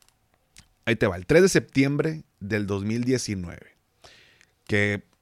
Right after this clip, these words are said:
para poner, ponernos un poquito también en contexto, fue cinco meses antes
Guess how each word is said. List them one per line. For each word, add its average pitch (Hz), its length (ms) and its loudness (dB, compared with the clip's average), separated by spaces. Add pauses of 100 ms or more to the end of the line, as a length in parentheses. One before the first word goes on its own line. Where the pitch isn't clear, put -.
(160)
para 98 260 -2
poner, 110 280 -4 (140)
ponernos 123 400 0
un 131 100 0
poquito 120 380 -8
también 113 240 -2
en 120 60 -2
contexto, 110 540 0
fue 117 360 2
cinco 135 480 4
meses 123 540 0 (100)
antes 139 640 -2